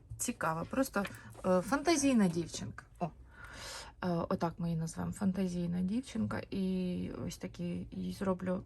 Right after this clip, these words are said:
носочки, м, до цього образу. З такими ось, е,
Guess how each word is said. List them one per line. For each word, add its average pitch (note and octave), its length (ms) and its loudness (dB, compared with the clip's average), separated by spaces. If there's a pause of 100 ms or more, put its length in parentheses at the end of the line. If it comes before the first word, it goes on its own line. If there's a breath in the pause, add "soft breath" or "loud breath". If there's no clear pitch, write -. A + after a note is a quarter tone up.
носочки, G3+ 680 0 (720 loud breath)
м, G3+ 500 4 (2250 loud breath)
до G3 160 -2
цього G3 400 2
образу. F#3+ 680 2 (1800 loud breath)
З - 100 -2
такими G#3+ 600 6
ось, - 460 2
е, G3 460 6